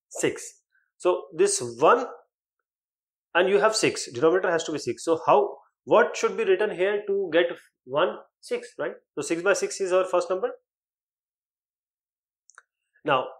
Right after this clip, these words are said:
the second number is two. So denominator is six. What to put here so that I, I get two? Twelve. Six twos are twelve. So twelve by six is our another number. So one is exactly similar to six by six, two is exactly similar to twelve by six. But why we have, we have written in is, uh,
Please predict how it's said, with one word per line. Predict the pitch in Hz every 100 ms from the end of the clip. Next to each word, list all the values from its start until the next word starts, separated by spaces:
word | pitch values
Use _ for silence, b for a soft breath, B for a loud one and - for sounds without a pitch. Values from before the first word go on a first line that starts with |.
| -
the | 147
second | 143 202 247
number | 240 226
is | -
two. | 165 - _ _ _ _ _ _
So | 165
denominator | 147 170 196 247 247
is | 240 -
six. | 139 -
What | 131 185 -
to |
put | 277 233
here | 202 220
so | 214
that | 208 208
I, | 208 151 156
I |
get | 175 185 190
two? | 214 240 _ _ _ -
Twelve. | 262 165 - -
Six | - 180
twos | - 196
are | 214
twelve. | 247 175 - _ _ _
So | -
twelve | 147 139
by |
six | 147 156 151 165 -
is | 156
our | 165 185 180
another | 170 160
number. | 123 101 104 _ _ _
So | -
one | 156 208
is | 226 160
exactly | 143 143 180
similar | 190 190 190
to | 202
six | 196 180
by | 196
six, | 214 247 -
two | 175
is | 175 156 -
exactly | 127 139 139 185 180
similar | - 156 160
to | 165
twelve | 165 151 143
by |
six. | 160 233 233 b b b
But | 160 147
why | 170
we | 220 220
have, | 180 165
we |
have | 165 165
written | 156 175 175 - _
in | 165 156 - _ -
is, | 165 143
uh, | 147 139 131 127 120 113